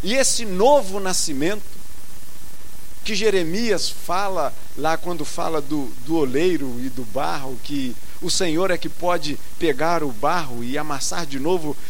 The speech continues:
e te refazer. A gente é nascido de novo para essa muita esperança. Quando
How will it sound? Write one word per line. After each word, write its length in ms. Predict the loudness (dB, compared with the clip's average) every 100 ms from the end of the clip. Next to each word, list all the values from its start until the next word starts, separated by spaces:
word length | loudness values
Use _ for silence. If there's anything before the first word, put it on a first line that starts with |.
| -2
e 100 | -2
te 240 | 0 0 0
refazer. 920 | 0 0 0 0 -2 -2 0 0 0 -2 -2 -2 -2 -2 -2 -2 -2 -2 -2 -2 -2 -2 -2 -2 -2 -2 -2 -2 -2 -2 -2 -2
A 80 |
gente 360 | -2 -2 -2 0
é 60 | -2
nascido 520 | -2 -2 -2 -2 -2
de 120 | -2
novo 280 | 0 0 0 -2 -2 -2 -2 -2 -2
para 260 | -2 -2 0
essa 440 | 0 -2 -2 -2 -2 -2
muita 600 | 0 0 0 0 0 0
esperança. 720 | 0 0 0 0 0 0 0 0 -2 -2 -2 0 -2 -2 -2 -2 -2 -2 -2 -2 -2 0 -2 -2 -2 -2 -2 -2
Quando 460 | 0 0 0 0 0